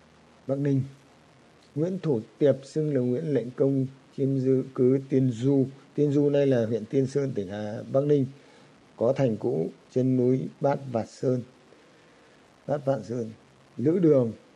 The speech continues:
xưng là Lữ Tá Công, chiếm cứ Tế Giang. Tế Giang sau là huyện Văn Giang, nay là huyện Văn Lâm, tỉnh Hà Bắc, còn có đền thờ ở Phụng Công, ở xã Phụng Công.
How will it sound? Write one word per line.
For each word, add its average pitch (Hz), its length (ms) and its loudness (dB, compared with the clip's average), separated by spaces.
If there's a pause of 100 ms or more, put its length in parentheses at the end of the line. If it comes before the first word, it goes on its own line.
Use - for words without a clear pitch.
(380)
xưng 147 300 -2
là 120 140 2
Lữ 117 260 -2 (140)
Tá 117 200 -2 (100)
Công, 135 240 0 (260)
chiếm 127 160 -2
cứ 131 280 -2
Tế 120 200 4
Giang. 135 360 -2 (960)
Tế 139 180 2
Giang 151 240 2
sau 143 200 2
là 127 100 4
huyện 110 160 -2
Văn 123 200 0
Giang, 123 260 0 (380)
nay 120 220 0
là 110 140 -2
huyện 107 320 -4
Văn 135 240 2
Lâm, 135 220 4 (1900)
tỉnh 107 160 -4
Hà 107 120 -8
Bắc, 135 180 0 (160)
còn 101 380 -2
có 117 140 -2
đền 110 220 -8
thờ 107 260 -4
ở 98 120 -12
Phụng 110 300 -6
Công, 135 260 2 (680)
ở 113 60 -18
xã - 180 -12
Phụng 120 260 -14
Công. 131 180 -2